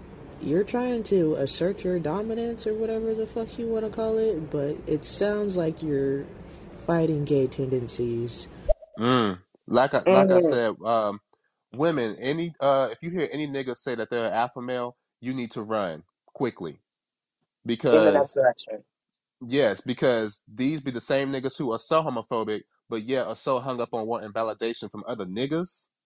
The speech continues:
Speaker 2: but will still tear down gay niggas and women because misogyny and homophobia goes hand in hand. But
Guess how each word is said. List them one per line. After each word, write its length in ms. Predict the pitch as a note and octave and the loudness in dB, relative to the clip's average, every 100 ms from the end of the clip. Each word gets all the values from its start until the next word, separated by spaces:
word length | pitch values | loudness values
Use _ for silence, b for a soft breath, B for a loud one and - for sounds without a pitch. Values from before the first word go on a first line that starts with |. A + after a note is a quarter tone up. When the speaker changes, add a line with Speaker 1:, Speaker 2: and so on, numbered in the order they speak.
| _ _ _ _ - | _ _ _ _ -4
Speaker 2:
but 120 | C3 | -4
will 100 | A#2+ | -2
still 360 | B2 - C#3 A#2+ | -6 0 0 0
tear 240 | - C3 | 0 -2
down 500 | A#2+ A#2+ A2+ G#2 G2+ _ G2+ | 2 0 0 -4 -8 _ -6
gay 220 | A#2+ C3 | -4 -4
niggas 400 | B2 A#2+ A#2 - _ | -6 -6 -8 -10 _
and 360 | A#2+ C3+ B2 G2+ | -6 -2 -2 -4
women 340 | F#2 E2 E2+ _ _ _ | -8 -8 -14 _ _ _
because 260 | - C3+ G#2+ | -6 -4 -4
misogyny 540 | G2 A2 A2+ A#2+ A2+ | -2 2 2 0 -4
and 160 | G2 A2+ | -4 -6
homophobia 520 | A2+ A#2 B2 G#2+ G2 | -8 -6 -4 -4 -4
goes 200 | F#2 F#2 | -6 -6
hand 200 | G2+ G2 | -8 -10
in 80 | A#2 | -6
hand. 260 | G2+ D#2+ D#2+ _ _ _ _ _ _ _ - | -6 -8 -12 _ _ _ _ _ _ _ 0
But 300 | C#3+ C#3+ B2 | 4 4 2